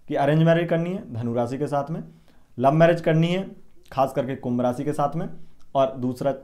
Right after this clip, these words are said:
आपको तीसरा अगर, अ, चॉइस करनी है तो तुला राशि के साथ भी जा सकते हैं, लेकिन मेरा मानना है कुंभ राशि और धनु राशि इनके साथ में जा सकते हैं। दोस्तों,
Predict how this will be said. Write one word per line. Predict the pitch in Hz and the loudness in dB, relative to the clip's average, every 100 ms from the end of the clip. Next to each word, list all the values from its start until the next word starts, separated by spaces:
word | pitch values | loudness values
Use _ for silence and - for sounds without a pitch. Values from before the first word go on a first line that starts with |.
| - | -8
आपको | 117 - 123 139 - - | -8 -6 -8 -10 -12 -6
तीसरा | 170 170 160 | -4 0 2
अगर, | 127 113 113 | 2 0 -4
अ, | 110 113 107 107 - - - - | -6 -8 -8 -10 -14 -20 -14 -2
चॉइस | 131 127 | 0 0
करनी | 120 117 | -4 -6
है | 156 | -8
तो | 185 | -8
तुला | 156 135 123 | -4 0 0
राशि | 113 120 | -2 -4
के | 120 | -8
साथ | 110 | -8
भी | 104 | -6
जा | 110 104 | -6 -8
सकते | 95 - | -10 -14
हैं, | 101 | -10
लेकिन | 110 127 123 - - - | -8 -6 -6 -10 -16 -6
मेरा | 131 156 | 2 4
मानना | 156 151 156 | 4 2 0
है | 180 - - | -2 -6 -6
कुंभ | 127 131 | -4 0
राशि | 131 - 240 - - - - - | 0 -2 -10 -14 -20 -20 -20 -6
और | 127 165 - - | 0 0 -2 -10
धनु | 117 131 120 | -6 -4 -4
राशि | 98 - - - - - - | -6 -12 -20 -20 -20 -14 -8
इनके | 131 135 | -4 -2
साथ | 123 113 | -2 -4
में | 117 | -6
जा | 104 | -8
सकते | 95 - - | -10 -16 -20
हैं। | 110 _ - - - - _ - - - - - - | -20 _ -20 -20 -20 -20 _ -20 -20 -20 -20 -6 2
दोस्तों, | 170 160 180 | 2 4 0